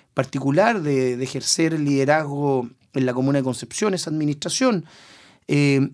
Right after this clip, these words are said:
donde no había participación ciudadana, donde el tema cultural se veía o se encasillaba solamente a un sector político de la ciudad, donde no se hablaba,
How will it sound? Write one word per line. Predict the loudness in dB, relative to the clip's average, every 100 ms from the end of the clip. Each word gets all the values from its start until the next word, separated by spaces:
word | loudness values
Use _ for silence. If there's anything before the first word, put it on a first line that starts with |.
| -4
donde | 0 2 2 2
no | 2
había | 2 2 0
participación | 0 -2 -4 -4 -4 -4 -4 -6
ciudadana, | -4 -2 0 2 2 2 0 -2 -10 -20 _
donde | -2 0 2 2 2 0 0
el | -6 -4
tema | 0 0
cultural | 0 -4 -2 0 0
se | 0 -2
veía | 0 0 0 0
o | -4 -6
se | -4 0 0 -2 -6 -20 -20 _
encasillaba | -2 -2 0 -2 -2 0 2 2 0
solamente | -2 0 2 2 2 0 -2 -2 0
a | 0
un | 2 2
sector | 0 -4 -6 -6 -4
político | -2 -2 -2 -4 -2 0 0 0 -2
de | -4
la | -4
ciudad, | -4 -2 0 2 0 -6 _ -20 -20 -18
donde | -6 0 2 2 2 0
no |
se | 0 -2
hablaba, | 0 2 4 4